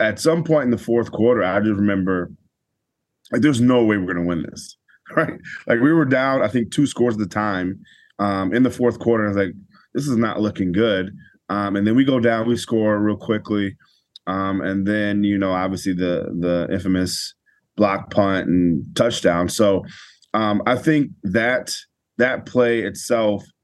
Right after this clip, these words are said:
um, goes down as one, you know, the best Axe games,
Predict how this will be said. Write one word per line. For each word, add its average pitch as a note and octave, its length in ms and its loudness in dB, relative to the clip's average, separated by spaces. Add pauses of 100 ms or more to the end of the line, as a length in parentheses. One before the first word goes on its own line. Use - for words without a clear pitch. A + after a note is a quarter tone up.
(340)
um, F2 540 -4 (120)
goes A2 240 2
down G#2 240 2
as F2+ 120 0
one, G2 440 -2 (100)
you G#2 160 2
know, F#2 100 0
the F2+ 120 0
best F#2+ 520 -2 (280)
Axe A2+ 280 -2
games, G#2+ 600 0